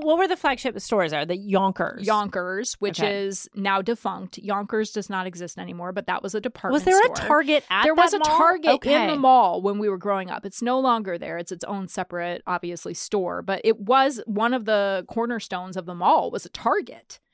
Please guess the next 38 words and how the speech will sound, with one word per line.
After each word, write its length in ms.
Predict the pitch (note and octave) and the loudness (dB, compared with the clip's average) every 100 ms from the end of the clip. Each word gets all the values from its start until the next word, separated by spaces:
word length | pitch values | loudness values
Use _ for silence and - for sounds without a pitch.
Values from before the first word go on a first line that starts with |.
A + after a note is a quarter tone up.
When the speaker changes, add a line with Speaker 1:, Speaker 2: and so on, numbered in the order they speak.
| _ - | _ -12
Speaker 1:
That's 140 | - | -2
Speaker 2:
And 100 | A#3+ | 2
then 120 | C4+ | 4
there 80 | C#4+ | 4
Speaker 1:
amazing. 40 | C#4 | 4
Speaker 2:
was 140 | B3+ | 2
Sears 680 | - - D4+ C4 F3 E3 - | 0 -4 -2 -2 -4 -8 -6
at 160 | G3 - | -8 -4
the 140 | G3+ | -4
other 220 | G3 F3+ | -2 -2
end. 120 | F#3 | 0
Speaker 1:
Sears. 360 | F#3+ C#4 F3 - | 2 2 0 0
Okay, 300 | G3+ G3+ E3 | -2 0 0
that 140 | D#3+ | 0
was 80 | E3 | -2
the 60 | E3+ | -4
other 140 | D#3 | -6
flagship. 380 | D3+ - - - | -6 -10 -12 -10
Speaker 2:
Yeah. 220 | G3 - F#3 | -6 -2 -2
Speaker 1:
Okay. 280 | F3 - _ _ _ _ _ - | -2 -6 _ _ _ _ _ -4
Um, 440 | F#3 F3 D#3+ D#3+ _ | -2 -2 -4 -10 _
and 140 | F#3+ F#3+ | -4 -2
then 200 | F3+ F3+ | -4 -6
everything 420 | D#3+ F3 F3+ E3 | -6 -6 -8 -10
in 80 | D#3 | -10
between, 480 | D#3 - F#3 E3 | -12 -10 -8 -8
including 720 | D#3+ E3 D#3+ F3 E3 D#3+ D#3 - - | -8 -12 -10 -8 -8 -10 -14 -20 -14
Chess 340 | - D#3 - | -10 -10 -10
King, 440 | - E3+ E3 F3+ - - | -10 -10 -10 -14 -16 -6
Speaker 2:
Oh, 80 | A3 | -4
Speaker 1:
which 80 | G#3 | -4
was 140 | E3+ D#3 | -6 -8
Speaker 2:
Chess 260 | F#3 - | -8 -10
King. 160 | - D3+ | -14 -16
Speaker 1:
super 280 | - E3 D#3 | -12 -10 -4
sexy. 640 | - G#3+ G3+ E3 F#3 F#3+ | 0 0 0 -4 -4 -4
Speaker 2:
Gadzooks. 280 | - - E3+ | -6 -10 -8
Speaker 1:
Um, 320 | D#3 D3+ D3+ | -8 -10 -16